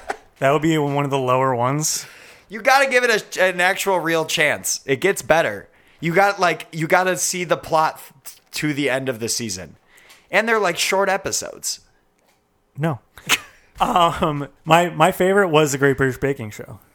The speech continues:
Speaker 2: Really?
Speaker 1: Great British Bake Off. Yeah, that's my favorite of what we've watched so far. That's something I went back and completed a season of, and I'm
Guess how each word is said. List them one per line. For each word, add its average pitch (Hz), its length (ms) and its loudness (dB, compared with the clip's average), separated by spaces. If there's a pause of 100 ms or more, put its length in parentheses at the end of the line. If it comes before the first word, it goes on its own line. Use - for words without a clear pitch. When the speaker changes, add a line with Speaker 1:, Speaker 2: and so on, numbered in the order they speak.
(120)
Speaker 2:
Really? 170 300 2
Speaker 1:
Great 139 180 0
British 135 180 -2
Bake 127 160 -2
Off. 110 300 -6
Yeah, 147 400 2
that's 135 300 0
my 139 100 0
favorite 127 360 -4 (120)
of 127 240 -2
what 127 160 -2
we've 120 140 -8
watched 113 240 -6
so 120 100 -8
far. 127 380 -12
That's 131 180 -2
something 135 320 -2
I 131 120 2
went 135 220 -4
back 151 300 -2
and 117 220 -10 (440)
completed 143 400 0
a 139 60 2
season 165 380 -2
of, 208 180 2
and 123 140 0
I'm 120 160 -4